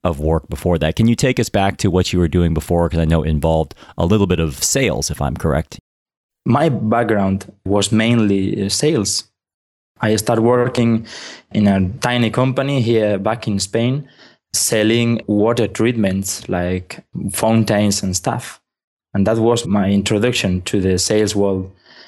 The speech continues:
Speaker 2: Then I jumped to a office depot where we were selling stationery and, uh, products for the office and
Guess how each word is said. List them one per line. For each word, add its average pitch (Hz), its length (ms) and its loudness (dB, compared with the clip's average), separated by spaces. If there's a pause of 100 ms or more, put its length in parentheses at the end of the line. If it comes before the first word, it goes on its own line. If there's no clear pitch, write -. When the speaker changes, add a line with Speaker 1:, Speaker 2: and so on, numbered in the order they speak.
(320)
Speaker 2:
Then 139 220 0
I 135 100 0
jumped 123 360 -2
to 101 240 2
a 92 480 -2 (100)
office 131 320 0
depot 110 340 -2 (200)
where 95 580 -2 (200)
we 107 60 4
were 107 420 0 (180)
selling 110 580 0 (120)
stationery 98 760 -2 (280)
and, 98 540 0
uh, 95 180 -2 (520)
products 123 340 0
for 95 320 -2
the 95 180 0
office 107 600 0
and 92 520 -6